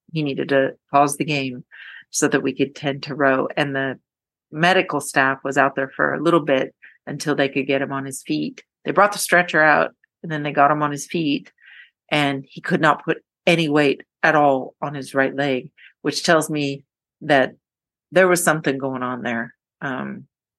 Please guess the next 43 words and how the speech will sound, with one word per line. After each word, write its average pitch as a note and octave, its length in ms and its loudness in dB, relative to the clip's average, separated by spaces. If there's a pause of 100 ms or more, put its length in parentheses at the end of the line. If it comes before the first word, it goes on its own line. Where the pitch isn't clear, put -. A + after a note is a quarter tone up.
you D#3 140 -6
know, C#3+ 380 -2 (120)
uh, C#3+ 200 4 (640)
the D3 420 2
buzz E3+ 280 6
on C#3+ 300 0
television, C#3 580 0
K D#3 180 -2
C D3+ 140 -4
R C#3+ 140 2
A C#3+ 100 0
reported, C#3 580 -4
uh, B2 280 -2 (540)
quad, C#3+ 420 4 (420)
you D3+ 160 -10
know, C3 440 -6 (140)
quad C3+ 400 0
slash - 680 0 (140)
hip D3 280 -2
flexor D3 340 2
kind D3 200 -4
of D3 80 -12
thing D3 220 -6
up C#3 160 -2
in C3+ 60 -12
the C3 120 -12
front, D3 300 -2 (360)
but C#3+ 140 0
we D#3+ 100 4
don't C#3 140 6
know. C3 240 -4 (420)
And D3 160 -2
hopefully D#3 380 2
we'll C3+ 160 -2
be C#3 160 2
able C3+ 160 2
to C#3 80 -6
find C#3 300 -2
out D3 180 4
a D3 40 2
little C#3 260 0
bit - 160 0
more. C#3 440 0